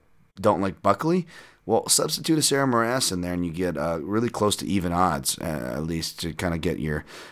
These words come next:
your money back for whatever you wanna d-, dive in as far as your chalk, and it's only two legs, not bad.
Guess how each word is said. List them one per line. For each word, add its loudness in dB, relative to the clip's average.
your 6
money 10
back 10
for 0
whatever 6
you 2
wanna 0
d-, -4
dive -2
in -2
as -8
far -2
as -4
your -8
chalk, 2
and -6
it's -6
only -2
two -6
legs, 0
not -4
bad. 4